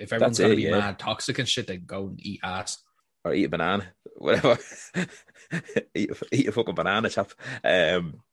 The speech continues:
Speaker 2: talk shit about a banana,
Speaker 1: That
Speaker 2: though.
Speaker 1: better not be a euphemism, lad. I
Speaker 2: It's
Speaker 1: don't wanna
Speaker 2: not.
Speaker 1: know what
Speaker 2: No, it's,
Speaker 1: banana
Speaker 2: it's
Speaker 1: you're feeding, lads.
Speaker 2: <laughs> It's definitely not, no. Um, right.
Speaker 1: Welcome to the Discus Lariat Collective, where you can eat my banana.
Speaker 2: Yeah, so we'll move on because,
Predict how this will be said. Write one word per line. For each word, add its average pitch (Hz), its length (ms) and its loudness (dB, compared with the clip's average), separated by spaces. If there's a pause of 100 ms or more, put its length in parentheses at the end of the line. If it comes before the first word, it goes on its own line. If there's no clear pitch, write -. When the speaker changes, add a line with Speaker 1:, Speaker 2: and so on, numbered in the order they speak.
(300)
Speaker 2:
talk 92 220 2
shit - 120 2
about 95 160 4
a - 20 -2
banana, 87 260 2
Speaker 1:
That 156 60 6
Speaker 2:
though. 180 60 8
Speaker 1:
better 180 120 6
not 170 200 4
be 165 140 2
a 147 40 4
euphemism, 143 580 0
lad. 101 220 -2 (220)
I 117 80 -10
Speaker 2:
It's 139 140 -4
Speaker 1:
don't - 80 2
wanna 92 100 4
Speaker 2:
not. 120 60 -2
Speaker 1:
know 123 80 0
what 113 120 2
Speaker 2:
No, 92 160 6
it's, 73 60 -2
Speaker 1:
banana 110 200 -2
Speaker 2:
it's 113 80 -4
Speaker 1:
you're 107 160 -2
feeding, 117 260 -2
lads. 107 320 0
Speaker 2:
<laughs> 285 40 -10 (880)
It's - 240 -8
definitely - 360 0
not, 92 220 0
no. 104 120 0 (360)
Um, 104 540 4
right. 127 140 6
Speaker 1:
Welcome 127 200 4
to 131 80 2
the 113 80 -4
Discus 123 380 2
Lariat 127 300 2
Collective, 117 420 -4
where 101 100 -6
you 110 100 -4
can 104 140 -10
eat 101 180 -2
my 104 160 0
banana. - 640 0 (160)
Speaker 2:
Yeah, 101 400 6
so 101 640 4 (100)
we'll 113 160 -2
move 120 260 6
on 113 260 6
because, 104 520 2